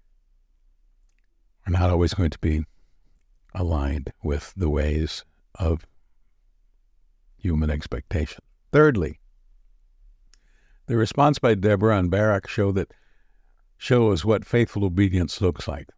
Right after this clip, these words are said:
These two did not blink or wince at the thought of the ca-, challenges and risks ahead. These two trusted God and are eager to carry out God's commands.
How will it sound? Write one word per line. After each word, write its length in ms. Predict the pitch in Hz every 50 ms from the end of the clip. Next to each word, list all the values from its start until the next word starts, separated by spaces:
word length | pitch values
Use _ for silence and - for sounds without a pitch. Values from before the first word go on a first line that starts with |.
| _ _ -
These 260 | 104 107 123 107 -
two 180 | - - 120 110
did 160 | 101 92 82
not 280 | 92 92 87 82 80
blink 340 | 80 92 107 123 143 160 - - _ _ - 87
or 200 | 90 80 78 76
wince 460 | 82 92 113 131 156 147 - - -
at 100 | 92 82
the 120 | - - 71
thought 300 | - 87 87 95 101 95
of 100 | 90 82
the 120 | 90 82
ca-, 240 | - 104 90 76 -
challenges 640 | - - 113 101 101 107 104 85 87 98 90 85
and 120 | 95 90 80
risks 300 | 80 78 78 - - -
ahead. 420 | 80 76 - 80 80 80 73 - _ _ _ _ _ _ _ _ _ _ _ _ -
These 340 | 107 120 147 160 139 - -
two 240 | - 139 139 139
trusted 500 | 123 - - 127 120 - - - 135 110
God 300 | 101 104 92 87 80 82 - 82 - _ _ _ _ _ _ _ -
and 260 | - 104 98 95 90
are 320 | - - 98 95 90 - - _ -
eager 520 | 175 185 190 160 104 95 - - 92 - _ _ _ _ _ _ _ _ _ _ _ _ _ _ _ _ _ _ _ _ _ _ -
to 100 | - - - -
carry 380 | - - 104 107 107 101 92 82
out 300 | 82 80 85 - - - _ _ _ _ _ _ _ _ -
God's 320 | - 82 90 85 82 - -
commands. 680 | - 90 80 78 76 71 69 76 80 80 - -